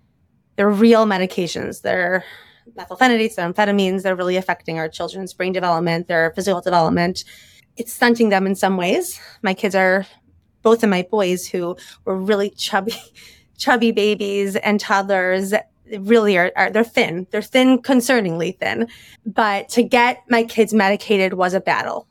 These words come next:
I had to argue and fight and push that this was the only thing that was gonna work for my children, because at five years old,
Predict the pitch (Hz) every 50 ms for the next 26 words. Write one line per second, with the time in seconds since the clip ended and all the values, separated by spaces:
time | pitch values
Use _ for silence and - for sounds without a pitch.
0 | _ - 202 202 196 190 - - 202 - 196 190 190 185 180 202 202 185 180 185
1 | 180 202 - - - 220 190 180 180 - - 202 196 - - - 208 185 185 -
2 | - - 190 - 190 - 202 185 - - - - 220 202 202 196 196 190 - _
3 | 190 185 190 190 180 - - 190 190 185 - - - - _ _ _ _ _ _
4 | _ _ _ 233 220 208 208 202 190 - 208 196 185 175 185 - - 165 180 190
5 | 214 208 202 - - 220 196 196 185 185 - 220 190 - - 220 208 202 190 202
6 | 202 196 196 185 202 190 185 180 180 185 180 185